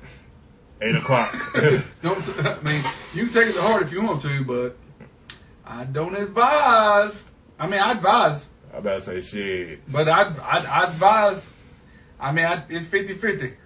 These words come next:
Speaker 1: Yeah.
Speaker 2: <laughs>
Speaker 1: I gotta do some more research on that, but it's very plausible.
Speaker 2: Yeah.
Speaker 1: I don't trust the government, so I, it,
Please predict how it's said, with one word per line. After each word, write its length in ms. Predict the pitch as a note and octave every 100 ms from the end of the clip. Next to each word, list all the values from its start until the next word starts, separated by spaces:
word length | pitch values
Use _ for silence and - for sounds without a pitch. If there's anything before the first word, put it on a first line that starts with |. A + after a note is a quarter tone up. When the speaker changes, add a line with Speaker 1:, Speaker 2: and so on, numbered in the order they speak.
| -
Speaker 1:
Yeah. 400 | F#2+ G2 G2 F2+ - -
Speaker 2:
<laughs> 220 | - A3+
Speaker 1:
I 220 | A3 F3
gotta 160 | A2+ B2
do 160 | A#2 D3
some 120 | A2+
more 140 | A2+
research 380 | A#2 C3+ C3+ B2
on 140 | G#2
that, 260 | C3+ C3 G2+
but 140 | G#2+
it's 140 | G#2+ G2+
very 280 | F#2+ A#2+ C#3+
plausible. 520 | C#3 C#3 A#2 E2 - -
Speaker 2:
Yeah. 200 | F3 D#3
Speaker 1:
I 40 |
don't 220 | G#2+ B2 A2
trust 240 | C3 B2+
the 60 | A2
government, 560 | G#2+ G2+ F#2+ F#2 D#2
so 160 | - D2
I, 380 | C2+ E2+ G2 D2+ - -
it, 160 | E2+